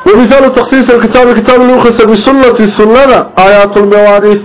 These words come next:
وآيات dhaxal ka sheekeynaya. Ka qawlihi ta'ala, la hadalkiisa uu yiri, "يوصيكم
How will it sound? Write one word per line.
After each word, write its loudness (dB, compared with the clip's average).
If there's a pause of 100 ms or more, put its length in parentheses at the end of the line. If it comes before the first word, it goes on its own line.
(120)
وآيات 2
dhaxal -2
ka -4
sheekeynaya. 0 (300)
Ka -2
qawlihi 2
ta'ala, 0
la 2
hadalkiisa -2
uu 2
yiri, -2 (640)
"يوصيكم 0